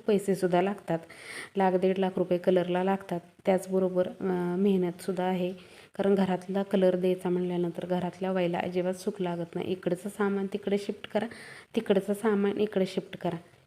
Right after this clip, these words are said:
हे चाललेलं असतं. कारण मी पुण्याला कलर दिला आहे ना घराला, दिला होता ना, त्यावेळेस मला माहिती की किती हाल झाले होते. कलर काम, अक्षरशः मला त्या कलरच्या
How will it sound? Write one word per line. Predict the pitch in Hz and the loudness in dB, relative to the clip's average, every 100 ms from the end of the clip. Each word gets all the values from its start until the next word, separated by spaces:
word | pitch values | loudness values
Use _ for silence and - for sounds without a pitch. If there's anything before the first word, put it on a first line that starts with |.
| _ 214 | _ 0
हे | |
चाललेलं | 208 214 185 175 175 | 0 2 0 0 -4
असतं. | 170 180 | -4 -2
कारण | 185 196 | 2 4
मी | 202 208 | 4 2
पुण्याला | 208 208 196 190 | 2 2 4 2
कलर | 202 190 180 | 2 2 4
दिला | 185 190 | 2 2
आहे | 185 | 2
ना | 180 175 | 2 0
घराला, | 180 175 165 165 | -2 -2 -2 -4
दिला | 170 185 190 | 2 2 4
होता | 196 190 | 0 -2
ना, | 170 196 - - - - | -4 -4 -14 -20 -20 4
त्यावेळेस | 202 196 196 | 8 8 8
मला | 196 185 | 6 6
माहिती | 190 190 180 | 4 2 0
की | - | -2
किती | 185 190 190 202 | -2 -2 0 -2
हाल | 185 175 170 | 0 -2 -2
झाले | 180 165 | -2 -2
होते. | 165 170 | -2 -2
कलर | 170 190 190 | -2 0 0
काम, | 190 196 196 196 - | 0 0 2 0 -4
अक्षरशः | 196 - 202 214 | -8 -4 -2 2
मला | 220 214 | 4 4
त्या | 214 | 4
कलरच्या | 214 214 202 196 214 220 | 2 4 4 2 4 4